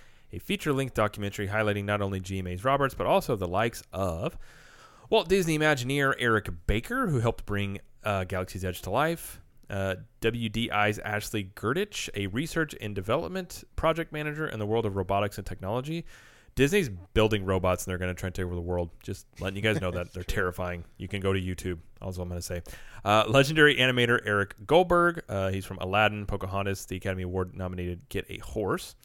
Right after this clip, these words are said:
Speaker 1: Uh, Disneyland Railroad cast member Mark Gonzalez. Disney Publishing Worldwide senior illustration manager Grace Lee. South African actor Zam-, Zam-, let's see, Zamavus Zama is his,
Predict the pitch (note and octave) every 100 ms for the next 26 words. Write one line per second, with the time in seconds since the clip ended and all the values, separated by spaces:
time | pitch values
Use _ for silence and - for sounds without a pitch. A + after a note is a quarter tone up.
0 | - - - _ - F#2 F2+ F2+ F2 -
1 | G#2 B2+ D#3 D#3+ C#3+ C#3 G#2+ B2+ B2 A#2+
2 | A2+ A#2+ A2 A#2+ A2+ G#2+ G#2 A2 A2+ -
3 | G2 G2 F#2+ D3 F3+ - G2 A#2 B2+ A#2+
4 | - F#3 F#3 - D#3+ C3 C#3+ B2+ B2+ B2
5 | - G3 A3 F#3+ C#3 C#3+ C#3+ C3+ C3+ B2
6 | A#2 A#2 - F#2+ G2+ - - A#2+ D3+ C#3+
7 | - - - _ - - - - - -
8 | F3 F#3+ F3 E3+ D3+ C#3+ - D3 C#3+ -
9 | G#2 G2 F#2+ G2 F#2+ F#2+ _ _ _ _
10 | - G#2 G2 G#2 G2+ G2+ - - - -
11 | - - G#2 F#2+ A2+ C#3+ F3 E3+ - A2
12 | D3 F3 - - - - G#2 G2 C3 C#3+
13 | E3 F#3 - - G#2+ A#2